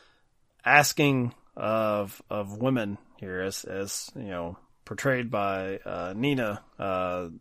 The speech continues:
personified by what sh-, her arc is, that they have to be, uh, virginal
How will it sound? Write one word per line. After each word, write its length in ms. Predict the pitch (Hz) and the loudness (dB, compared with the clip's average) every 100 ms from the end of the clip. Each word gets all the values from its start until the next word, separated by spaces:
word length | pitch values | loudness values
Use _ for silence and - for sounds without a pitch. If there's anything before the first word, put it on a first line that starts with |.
| - | -12
personified 720 | - - 139 131 110 107 101 | -6 0 4 2 2 -2 -2
by 120 | 104 | -4
what 240 | 104 107 - | -4 -4 -6
sh-, 100 | - | -4
her 300 | 127 113 110 | -2 -2 0
arc 380 | 113 107 - - - - - _ | 0 0 -6 -20 -20 -20 -20 _
is, 640 | - 101 98 95 92 - - - - _ | -6 -2 -2 -4 -6 -10 -12 -20 -20 _
that 300 | - 98 95 | -2 0 -2
they 160 | - 104 | -2 -4
have 260 | 107 113 - | -2 -2 -4
to 100 | 123 | -10
be, 460 | 113 107 101 98 110 - _ _ - | -10 -8 -10 -12 -14 -20 _ _ -10
uh, 380 | 82 78 69 - | -8 -6 -6 -8
virginal 960 | 113 120 117 131 147 147 151 139 131 | -12 -12 -2 4 4 4 6 6 6